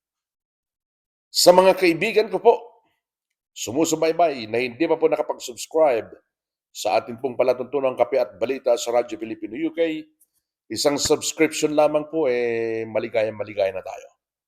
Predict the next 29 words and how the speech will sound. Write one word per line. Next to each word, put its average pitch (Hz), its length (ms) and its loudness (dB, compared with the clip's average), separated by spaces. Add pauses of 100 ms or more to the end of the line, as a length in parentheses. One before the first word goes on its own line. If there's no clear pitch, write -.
(200)
Baka 101 240 -2
naman 117 240 0
pwede. 107 480 -6 (1120)
Mula 101 240 4
po 131 160 -2
sa 131 80 2
lungsod 131 320 -4
ng 131 80 -2
London, 180 640 6 (640)
ang 113 160 0
inyong 151 400 -2
kaibigan, 151 560 4
ang 143 80 -4
inyong 139 240 -6
karadyo, 139 560 4 (480)
ako 123 240 0
po 135 80 -2
si 120 240 -8
Buddy 104 800 -2
Bernardino. 139 1120 -4 (640)
Isang 135 800 0
maligayang 123 560 0
oras 135 240 -2
po - 80 -20
sa 120 160 -4
inyo. 120 240 -6
Stay 127 320 -8
safe, 120 320 -4
everyone. 131 640 -2